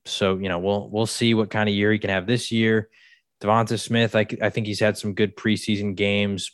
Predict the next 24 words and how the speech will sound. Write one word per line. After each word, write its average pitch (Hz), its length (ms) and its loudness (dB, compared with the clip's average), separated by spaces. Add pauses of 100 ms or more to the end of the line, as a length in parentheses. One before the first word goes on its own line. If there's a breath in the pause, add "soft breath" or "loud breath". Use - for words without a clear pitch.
but, 92 340 0 (600 soft breath)
um, 90 540 -2 (100)
sort 165 240 2
of 147 60 6
like 117 140 4
Saquon 113 520 2
with, 110 80 2
like, 101 160 0
the 104 60 -8
Giants 101 340 -2
offensive 101 440 -2
line, 98 220 0
I 98 60 0
think 101 200 -4
he 107 120 -4
could 123 240 0
be 117 140 2
limited 110 420 2
just 101 240 -4
based 107 300 0
on 101 100 0
the 92 80 -6
skill 110 360 0
set 104 260 -2